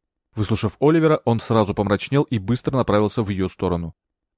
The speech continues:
«Из Нового Света прибыл наш корабль», ещё издали сообщил дочери сэр Роберт. «С грузом всё обстоит хорошо, а вот с командой дела хуже некуда. Капитан судна погиб. Девятнадцать матросов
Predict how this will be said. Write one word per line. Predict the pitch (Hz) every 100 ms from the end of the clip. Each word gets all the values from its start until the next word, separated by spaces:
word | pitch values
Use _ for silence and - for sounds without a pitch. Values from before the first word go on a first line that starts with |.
| -
«Из | 113 117
Нового | 143 147
Света | 135 143 160
прибыл | 135 135 135 135
наш | 123 120 -
корабль», | 131 113 98 90 - _ _
ещё | 110 -
издали | 127 135 131
сообщил | - 104 127 117
дочери | 107 113 110
сэр | - 101
Роберт. | 95 92 87 - _ _ _ -
«С | 98
грузом | 139 175 175
всё | - 160
обстоит | - 165 151
хорошо, | 165 160 - 104 80 _ _ -
а | 110
вот | 113
с | -
командой | 117 110 131 147 151
дела | 120 120
хуже | 120 113 104 113
некуда. | 104 98 90 82 - _
Капитан | - 120 120 135 139
судна | 135 127 127 113 -
погиб. | - 113 101 - - _ _
Девятнадцать | - 113 117 123 127
матросов | 120 113 135 139 -